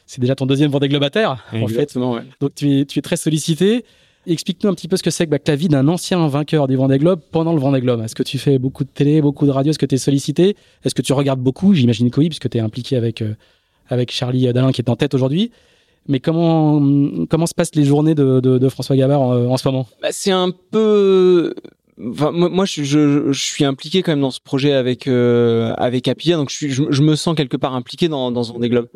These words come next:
Speaker 2: Je le, je le vis, autant il y a, il y a huit ans, j'étais sur l'eau. Euh, il y a quatre ans, euh, j'étais quelque part, en effet, ancien vainqueur et, euh,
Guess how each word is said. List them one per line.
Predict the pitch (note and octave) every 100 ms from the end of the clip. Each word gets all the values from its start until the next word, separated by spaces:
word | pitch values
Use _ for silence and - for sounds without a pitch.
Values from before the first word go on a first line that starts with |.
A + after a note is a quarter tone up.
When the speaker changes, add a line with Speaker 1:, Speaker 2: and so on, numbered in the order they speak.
| _ _
Speaker 2:
Je | -
le, | D3
je | C3
le | D3+
vis, | D#3 F3+
autant | E3 A3
il | F#3
y |
a, | C#3 B2 A#2+
il | A#2
y | A2+ A#2+
a | B2+
huit | D3+ D#3
ans, | C#3
j'étais | A#2
sur | A#2+ - A#2+
l'eau. | D#3 F#3+ - _ _ _ _ _
Euh, | - A2+ A2 A#2 A#2
il |
y | B2+
a | B2+
quatre | - D3 - E3
ans, | D#3+ D#3 D3 -
euh, | B2 B2 A#2+ A#2+
j'étais | A#2 B2+ A#2+ C3
quelque | A2+ A2+ C3+
part, | A#2 C3+ B2
en |
effet, | A#2+ A#2+ D3
ancien | B2+ A#2 - B2
vainqueur | A#2+ B2 C3 C3 C3+ C3+ B2+
et, | A#2 A2+
euh, | A2